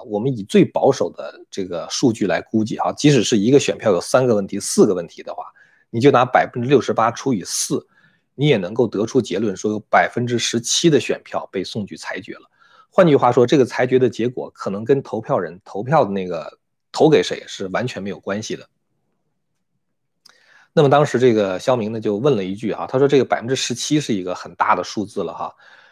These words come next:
说到底这个选票是怎么就出了这么多错呢？就怎么一个选票它正常的选票放进去之后的话，它这个扫描机它就读不了呢？这个 Russell 呢，他回答说是这样的哈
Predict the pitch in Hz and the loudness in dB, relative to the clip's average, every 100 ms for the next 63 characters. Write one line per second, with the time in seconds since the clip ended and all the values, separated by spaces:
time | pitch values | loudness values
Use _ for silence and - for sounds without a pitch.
0 | _ - 135 180 139 92 - 120 101 - | _ -2 2 4 2 -2 -2 -2 0 -2
1 | 92 - 113 101 - - 113 - 135 139 | -8 -2 -2 -2 -6 -6 -8 -6 -2 -2
2 | - 131 123 120 107 117 - 160 120 87 | 2 0 2 -4 -4 -8 0 2 2 0
3 | - _ _ _ 160 151 98 127 165 170 | -10 _ _ _ -2 0 0 2 2 2
4 | 87 110 135 143 135 170 - 98 123 127 | 0 2 0 0 0 -2 -2 -4 -6 -6
5 | 95 117 110 139 127 120 131 131 107 110 | -8 -8 -2 0 0 -4 0 0 0 -4
6 | 104 131 131 113 104 _ _ _ _ - | -4 -2 0 -2 -4 _ _ _ _ 0
7 | 107 107 123 143 139 139 113 113 156 127 | 0 2 0 2 2 2 2 0 2 2
8 | - - - _ _ _ _ _ _ _ | 0 -10 -16 _ _ _ _ _ _ _
9 | 165 156 139 123 131 160 156 113 87 107 | 4 6 8 6 6 4 2 0 -2 -10
10 | 110 110 107 - 110 113 127 98 85 - | -6 -2 -2 -4 -8 -4 -2 -2 -6 -14
11 | - | -16